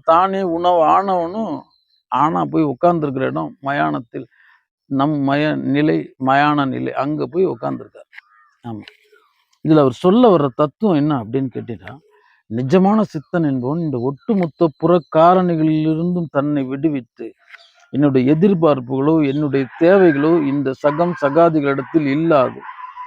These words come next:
தன்னையே மையப்படுத்தி, அ, தன்னையே மையப்படுத்தி, தன்னிலேயே நிலை பெறுகின்ற ஒரு உன்னத நிலை தான் இந்த சித்த நிலை. இதுல நம்ம சில விஷயங்களை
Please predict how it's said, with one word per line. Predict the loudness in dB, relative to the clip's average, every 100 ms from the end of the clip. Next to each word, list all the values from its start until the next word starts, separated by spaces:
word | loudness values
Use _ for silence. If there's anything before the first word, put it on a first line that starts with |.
| -18 -20 _
தன்னையே | 2 4 6 6 8 8 8
மையப்படுத்தி, | 4 4 4 2 -2 -2 -8 -14 -16 -20 -20 -20 -20 _ -20 -20 -20 -20 -4
அ, | 0 0 -2 0
தன்னையே | 2 4 6 8 6
மையப்படுத்தி, | 6 6 4 4 2 0 -4 -8 -12 _ _ 2
தன்னிலேயே | 2 4 4 6 8 8 6 2
நிலை | 2 4 6 6
பெறுகின்ற | 6 6 4 2 4
ஒரு | 6 4 4
உன்னத | 2 0 2 2
நிலை | 0 2 2
தான் | 2 0 0 -6 -8
இந்த | -6 -6
சித்த | -6 -10 -2 0
நிலை. | 0 -8 -14 -16 _ -20 -20 _ -20 -20 -20 -6
இதுல | 0 2
நம்ம | 4 4 2
சில | 0 -2 -2 -4 -8
விஷயங்களை | -6 2 4 4 4